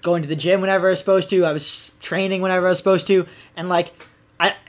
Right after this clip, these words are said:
you just, there's this, just this confidence that you have 'cause you know you're doing everything you're supposed to. Like, you're there and you're like,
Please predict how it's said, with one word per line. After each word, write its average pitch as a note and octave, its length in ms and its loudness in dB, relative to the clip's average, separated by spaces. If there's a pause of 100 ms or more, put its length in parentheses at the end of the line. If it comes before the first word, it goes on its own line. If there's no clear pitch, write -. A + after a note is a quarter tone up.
(140)
you F#3+ 160 -4
just, G#3+ 140 2
there's G#3 180 0
this, E3+ 240 -6
just G3+ 260 -6
this G3 140 -4
confidence F3+ 720 -4 (100)
that E3 120 -4
you E3 100 -4
have D#3 260 0
'cause D#3+ 160 -4
you E3+ 80 -4
know F3+ 100 2
you're F3 100 2
doing E3+ 200 -6
everything D#3 300 -8
you're D3 80 -10
supposed F#3+ 300 -6
to. F#3+ 120 -4
Like, D3+ 220 -8
you're D#3+ 120 -6
there F3 180 0
and F#3 80 -2
you're E3 80 -6
like, D3 140 -6